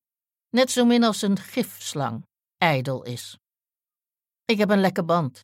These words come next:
zei Pete, en hij hief zijn armen op. "Ik vind het vervelend om te vragen, maar zou ik uw mobiel mogen gebruiken om de wegenwacht te bellen?" Hij glimlachte breed, met kuiltjes in zijn wangen. En toen glimlachte ze uiteindelijk ook en zei:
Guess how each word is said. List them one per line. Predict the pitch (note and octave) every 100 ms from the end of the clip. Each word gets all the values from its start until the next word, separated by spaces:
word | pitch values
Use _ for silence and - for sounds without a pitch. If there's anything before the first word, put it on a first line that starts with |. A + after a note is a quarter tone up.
| _
zei | - C#3+
Pete, | - D3 A#2+ - _ _ _ _
en | - E3+
hij | D#3+
hief | D#3
zijn | - C#3+
armen | D3 C#3+ C3+
op. | C3+ - - _ _ _ _ _ -
"Ik | G#3 -
vind | A3
het | G3 -
vervelend | F3+ F3+ G#3+ F#3+ E3+
om | D3+
te | D3+
vragen, | F#3+ F#3+ D#3 E3+
maar | E3+ D#3+
zou | E3+ E3+
ik | D#3 -
uw | F#3+ E3+
mobiel | D#3+ D#3+ D3+ F3 G#3 D#3+
mogen | E3 D3+ C#3+ D#3
gebruiken | - D3 D3 D3+ -
om | D3+
de | D3+
wegenwacht | D#3 A#3 B3 D3 -
te | D3
bellen?" | C3 B2 E3 B3 _ _ _ _ _ _ _ _ _
Hij | E3+
glimlachte | D3+ E3+ D3+ C#3+ -
breed, | C3 C3+ C3 - - _ _ _ _ _
met | G3+ G3
kuiltjes | - G3 D3 D#3 D#3
in | D3
zijn | D3 C#3+
wangen. | C3+ B2 A2+ B2 _ _ _ _ _ _ _ _ _ _
En | G#3
toen | A3 A3
glimlachte | - A3 G#3+ G3+ F#3+ F3
ze | D#3+ E3+ -
uiteindelijk | D3 C#3 D#3+ C#3+ C#3+
ook | D3 C#3 C#3
en | C3
zei: | C3+ C3+ C3